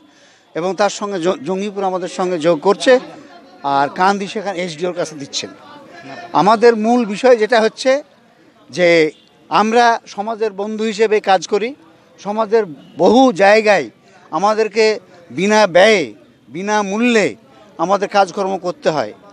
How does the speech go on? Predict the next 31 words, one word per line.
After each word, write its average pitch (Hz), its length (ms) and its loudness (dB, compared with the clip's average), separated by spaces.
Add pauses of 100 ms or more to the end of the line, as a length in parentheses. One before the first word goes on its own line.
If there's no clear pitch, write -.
(360)
কিন্তু 254 540 2
আমরা 220 320 0
দেখি 196 400 -4 (400)
যে 151 160 -2
সমাজের 208 480 0
কোনো 247 280 -2
স্তরের 214 360 -2
মানুষ 196 380 -2
বা 208 80 4
আমাদের 196 360 -4
দেশের 180 200 -6
সরকার 175 460 2 (440)
আমাদের 196 420 2
এই 190 160 2
আইনজীবী 208 480 0
সম্পর্ক, 180 440 -8
ক্লাস 202 240 2
সম্পর্কে 165 480 -10
কেউ 147 120 -8
ভাবেন 127 260 -8
না। 110 220 -14 (560)
আমাদের 208 440 4 (460)
কোনো 196 200 -2
আর্থিক 208 560 -2 (600)
কোনো 202 220 -2
নিরাপত্তা 208 600 2
নেই, 226 280 -2 (320)
আমাদের 175 300 2
সামাজিক 185 500 0
নিরাপত্তা 196 580 0
নেই, 165 200 -4